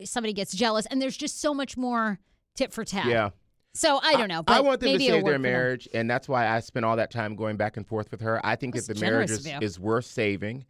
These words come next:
Speaker 2: I think that they just need to be honest with each other from here on out about why they're in an open
Speaker 1: Wow.
Speaker 2: relationship, what his true sexual orientation is, which he, I believe he's bi. You think he's gay, but I mean, I, I believe he's bi, because why would he be still fooling around with all these other women?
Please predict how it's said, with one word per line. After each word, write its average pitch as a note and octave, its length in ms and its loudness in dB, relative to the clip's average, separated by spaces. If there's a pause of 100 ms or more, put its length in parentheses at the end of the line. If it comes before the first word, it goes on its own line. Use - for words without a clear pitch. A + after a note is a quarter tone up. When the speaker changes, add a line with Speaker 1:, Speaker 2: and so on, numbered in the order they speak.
(320)
Speaker 2:
I G#2 140 2
think A#2 220 -6
that G2+ 160 -8
they G#2+ 140 0
just G#2+ 220 -8
need G#2 180 -8
to G2 80 -12
be G#2+ 240 -2
honest A#2+ 380 -2
with A2 200 -6
each G2+ 160 -6
other F#2+ 180 -2
from F#2+ 220 -10
here G#2 280 -4
on A2+ 160 -4
out F2 340 -6 (420)
about G#2+ 320 2 (100)
why B2 420 2
they're C3+ 140 2
in A#2 80 0
an G#2+ 80 -2
open A2 160 0
Speaker 1:
Wow. G#2 60 -2
Speaker 2:
relationship, G2 680 -4 (220)
what B2 260 2
his C#3+ 180 -2
true C3+ 300 -2
sexual A#2+ 420 -6
orientation G2+ 580 -2
is, F2+ 180 0
which F#2+ 180 -6
he, G#2 440 -4
I G2+ 140 2
believe G2 320 -2
he's F#2+ 140 -4
bi. F2 340 -2
You G2 160 -4
think F#2 200 -10
he's D#2+ 100 -10
gay, F2 220 -8
but E2+ 160 -6
I E2 60 -2
mean, F2 120 -6
I, F#2+ 280 -2
I G2+ 100 -2
believe F2+ 240 -8
he's F2 100 -10
bi, G2+ 200 -2
because A2 220 -8
why C3+ 140 2
would C#3+ 120 0
he C3+ 40 -2
be B2 140 -6
still B2 240 -4
fooling A#2+ 260 -4
around A#2 120 -2
with A2 100 -4
all A2 80 2
these G#2 100 -2
other G#2 140 -2
women? G2 280 -8